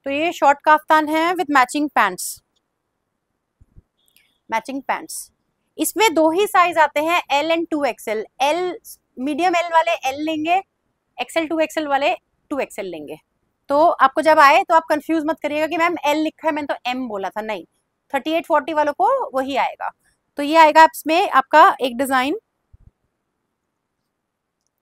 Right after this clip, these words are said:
मैं आपको जल्दी जल्दी से कुछ पीसेस दिखा रही हूँ, ट्रिपल नाइन में आप इनको बाय कर सकते हैं। ये देखिए ग्रीन में आ जाएगा, इसके ऊपर गो-, अ, गोल्डन में फॉयल प्रिंटिंग आएगी, ये राउंड नेक में आ जाएगा,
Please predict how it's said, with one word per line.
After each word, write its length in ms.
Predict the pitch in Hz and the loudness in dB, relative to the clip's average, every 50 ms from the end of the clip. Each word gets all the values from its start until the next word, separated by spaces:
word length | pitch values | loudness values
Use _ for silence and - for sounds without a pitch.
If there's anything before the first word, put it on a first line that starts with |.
| _ _ - | _ _ -8
मैं 100 | - - | -6 -6
आपको 200 | 254 - 311 320 | -6 -4 -6 -2
जल्दी 280 | 262 302 294 285 320 | 0 0 0 0 0
जल्दी 220 | 285 320 320 302 311 | -2 -2 -2 -2 -2
से 100 | - 359 | -4 -4
कुछ 200 | - 330 311 - | -6 -6 -8 -6
पीसेस 360 | - 311 294 - - 320 311 | -4 -4 -4 -2 -4 -4 -4
दिखा 300 | 277 - - 311 302 269 | -4 -4 0 2 2 2
रही 240 | 254 269 269 285 294 | 2 0 -4 -4 -4
हूँ, 180 | 311 339 440 427 - | -2 -2 -2 -2 -4
ट्रिपल 300 | 349 - _ - 330 339 | -8 -6 _ 0 0 2
नाइन 240 | 320 311 302 302 | 2 0 0 0
में 140 | 302 302 302 | -2 -4 -4
आप 160 | 285 294 294 269 | -4 -4 -6 -8
इनको 240 | 262 262 - 302 320 | -12 -10 -6 -4 2
बाय 200 | 269 247 233 233 | 4 4 4 2
कर 120 | - 214 | 0 -6
सकते 300 | 190 - 190 - - - | -10 -10 -14 -16 -14 -14
हैं। 140 | 202 196 220 | -10 -10 -8
ये 120 | 240 254 233 | -8 -6 -6
देखिए 220 | 247 240 - 294 | -8 -8 -8 -8
ग्रीन 280 | 240 269 269 277 277 285 | -8 -6 -6 -4 -4 -2
में 100 | 294 277 | 0 0
आ 80 | 262 | 0
जाएगा, 420 | 247 269 262 262 254 277 311 392 392 _ _ _ _ _ _ - - | 0 0 -2 0 4 4 4 4 2 _ _ _ _ _ _ -16 -14
इसके 220 | 262 - - 302 | -8 0 2 2
ऊपर 260 | 285 277 - 302 311 | 2 2 2 0 0
गो-, 320 | 262 254 269 269 254 240 - | 0 -2 -4 -4 -2 -2 -2
अ, 420 | 254 247 247 247 247 247 247 240 | 0 4 4 6 6 6 4 2
गोल्डन 380 | 240 240 262 254 262 269 294 285 | 2 2 0 0 0 -2 -6 -4
में 140 | 294 349 | -4 -4
फॉयल 260 | 370 - 311 269 269 269 | 0 2 2 2 2 0
प्रिंटिंग 380 | - 269 262 247 - 277 269 | -4 -10 -10 -8 -8 -4 -2
आएगी, 420 | 247 233 240 226 226 254 285 370 - _ _ _ _ _ _ _ _ _ _ _ _ _ _ _ _ _ - - | -2 -2 -2 -4 -6 -6 -6 -6 -8 _ _ _ _ _ _ _ _ _ _ _ _ _ _ _ _ _ -14 -8
ये 160 | 226 294 302 | -2 -2 0
राउंड 260 | 311 294 277 285 285 | 0 0 0 -2 -4
नेक 120 | 285 294 _ - | -6 -6 _ -6
में 80 | 294 294 | -4 -2
आ 140 | 277 254 247 | -2 -2 -2
जाएगा, 500 | 240 262 254 254 254 254 277 311 415 | 0 0 0 0 0 -2 -2 -2 -2